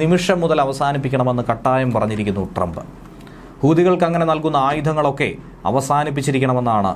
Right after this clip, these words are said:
ഇറാന് മുന്നറിയിപ്പ് നൽകിയിരിക്കുന്നത്. യമനിലെ ഹൂതികൾക്കെതിരായിട്ടുള്ള അമേരിക്കയുടെ വ്യോമാക്രമണം അതിശക്തമായി തന്നെ തുടരുന്നു. അതിനിടയിൽ ഇറാൻ ഇങ്ങനെ ഒരു താക്കീത് തൻ്റെ ഔദ്യോഗിക ട്രൂത്ത് പേജിലൂടെയാണ്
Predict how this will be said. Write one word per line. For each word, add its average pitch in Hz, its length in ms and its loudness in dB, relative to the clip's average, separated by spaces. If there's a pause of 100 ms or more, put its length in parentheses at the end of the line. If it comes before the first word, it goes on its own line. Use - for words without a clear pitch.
(200)
ഇറാന് 110 360 0
മുന്നറിയിപ്പ് 98 440 0
നൽകിയിരിക്കുന്നത്. 85 560 -4 (520)
യമനിലെ 127 380 2
ഹൂതികൾക്കെതിരായിട്ടുള്ള 143 800 2
അമേരിക്കയുടെ 139 560 2
വ്യോമാക്രമണം 139 720 2
അതിശക്തമായി 147 840 -2
തന്നെ 135 220 2
തുടരുന്നു. 117 340 0 (100)
അതിനിടയിൽ 127 460 2
ഇറാൻ 147 320 2
ഇങ്ങനെ 131 240 2
ഒരു 120 80 2 (100)
താക്കീത് 113 400 0 (640)
തൻ്റെ 123 180 2 (120)
ഔദ്യോഗിക 147 520 2 (180)
ട്രൂത്ത് 165 320 0
പേജിലൂടെയാണ് 131 600 2